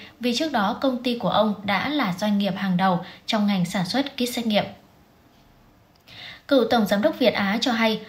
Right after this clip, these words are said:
không có động cơ vụ lợi vì khi xông vào tâm dịch, chính bản thân ông chấp nhận hy sinh cả tính mạng. Ông Việt khẳng định, riêng về vấn đề xét nghiệm thì công trạng của Việt Á phải lớn hơn Bộ Y tế. Trong khi đó, bị cáo Hồ Anh Sơn thừa nhận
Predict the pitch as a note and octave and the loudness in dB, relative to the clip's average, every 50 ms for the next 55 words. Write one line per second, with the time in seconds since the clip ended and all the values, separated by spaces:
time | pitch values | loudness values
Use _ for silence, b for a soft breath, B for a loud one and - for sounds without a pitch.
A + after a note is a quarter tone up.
0 | B B - - - D#4 D4+ C#4+ A#3 A3+ C#4+ C#4+ G3+ F3+ F#3+ B3 B3 A3 - A3+ | B B -10 -2 0 0 2 2 2 4 4 4 2 0 0 -2 -2 -2 -2 -4
1 | F#3 - G3+ G3 F#3+ - B B B B _ - A3 A#3+ A#3+ A#3 - D4 D4 D4 | -2 2 2 2 2 2 B B B B _ -4 -2 -2 -2 0 2 0 0 2
2 | - D4+ D4 C#4 C4 A3 G3 - A#3+ A#3+ A3+ A3+ G#3+ F3+ F3+ - - - G#3 G3+ | 2 0 0 2 0 0 0 2 0 0 0 0 -2 -4 -4 -4 -4 -2 -2 0
3 | C4+ E4 B3+ F3+ - A3+ G#3+ G#3+ G#3+ G#3 F3+ F#3+ D#4 D#4+ D#4+ C#4 G#3 F3+ F3+ G#3+ | 2 0 0 0 0 -2 0 0 0 0 2 2 0 0 0 -2 -2 -2 0 -2
4 | A3+ A3 - - A3 G3 F3+ G3+ F3 F3 - F3 F3+ G#3+ A#3+ G3 - - B B | -2 -2 -2 -2 -2 -2 0 -2 -4 -2 0 0 2 2 2 2 0 -2 B B
5 | B B B B B B B B - A3+ G#3 A3+ G#3+ G3+ - A3 F#3+ F3 F3 G#3 | B B B B B B B B -4 -2 0 0 -2 -2 -2 -2 -2 0 0 0
6 | G3 F3 B B B B B B A#3 D4 D#4 D4+ C#4+ C#4+ A#3+ G3+ F#3 G3+ G3 B3+ | -2 -4 B B B B B B 0 2 2 2 4 0 0 0 2 0 2 2
7 | D4 A3+ - - D#4 D4+ D4 B3+ A3+ F3+ F#3 F#3 - - A3+ A3 - - C#4+ C#4+ | 2 2 2 -2 -4 -2 -2 -2 -2 -2 -2 -4 -6 -4 -4 -4 0 0 0 0
8 | C#4 C#4 C#4 A3 F#3 F3+ F3+ G3 F3+ F3+ G3+ - - F3+ F3+ G3 C4+ C#4 - B3+ | 0 2 0 0 0 0 -4 -4 -2 -2 -2 0 0 0 0 0 -2 -2 0 0
9 | A#3 F3+ E3+ E3+ F3+ G3 G#3 C4+ D4 E4 D4+ C4 A3 G3+ F#3 - G3 F3+ F#3 F#3 | 0 2 2 2 2 2 2 2 2 2 2 2 2 0 -2 -2 -2 -2 0 0
10 | F#3 F3+ F3+ - - - - - B B B B B B B - A#3+ A3 A3+ A#3 | 0 0 0 -4 -8 -14 -20 -20 B B B B B B B -2 -2 0 0 -2
11 | G#3 G3+ F#3 F3+ G#3+ B3+ B3+ C4 A3 F3 - F#3+ F3+ G#3 A#3 C4+ A#3+ F#3+ - G#3+ | -2 0 0 0 0 -2 -2 -4 -4 -2 -2 0 0 0 0 0 0 0 0 0
12 | G#3+ G#3 - A3+ A3 G#3 G3+ - G#3+ F#3+ F3+ G3+ G3 | -2 -2 -2 -2 -2 -2 -2 -2 -2 0 2 2 0